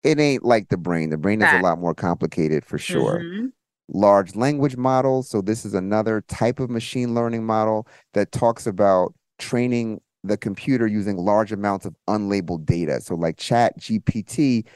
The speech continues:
Speaker 1: is the most well-known large language model. And then finally, it's natural language processing, which again, we've talked about. It's the ability for a computer to understand text and spoken word in a similar manner to humans. So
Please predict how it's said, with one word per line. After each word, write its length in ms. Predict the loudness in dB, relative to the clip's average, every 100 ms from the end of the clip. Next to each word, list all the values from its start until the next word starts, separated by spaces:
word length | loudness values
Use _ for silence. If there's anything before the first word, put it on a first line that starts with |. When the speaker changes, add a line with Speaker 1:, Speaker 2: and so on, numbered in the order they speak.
| _
Speaker 1:
is 160 | -6 -4
the 100 | -2
most 360 | 0 0 -2 2
well-known 640 | 2 2 -2 -2 -4 -8 _ -2
large 340 | 2 2 0
language 360 | -6 -4 -6 -6
model. 440 | -6 -4 -6 -10 _ _ -6
And 60 |
then 100 | -6 -4 -2
finally, 340 | -2 0 -4
it's 180 | -4 -4
natural 460 | -2 -2 -2 -6
language 420 | -4 -4 -4 -6 -6
processing, 720 | 0 0 0 -6 -6 -10 -8
which 180 | -8 -8
again, 460 | -6 -4 -2 -4 -6 -18 _
we've 160 | -4 0
talked 300 | 0 0 -2
about. 340 | 0 4 4 0
It's 200 | -6 -4
the 100 | -4
ability 400 | 0 0 0 -2
for 180 | 0 -2
a 40 |
computer 440 | -2 -6 -2 0
to 120 | 0 -2
understand 600 | -4 -4 -4 -4 -4 -4
text 480 | 2 2 2 -4 _ _ _
and 140 | -8 -8
spoken 480 | 0 0 0 -4
word 340 | 0 2 2 0
in 100 | -6
a 60 | -6
similar 380 | -6 -6 -2 -2
manner 300 | 0 -2 -4
to 120 | -6
humans. 560 | -8 -8 -8 -10 -16 _
So 280 | -4 -2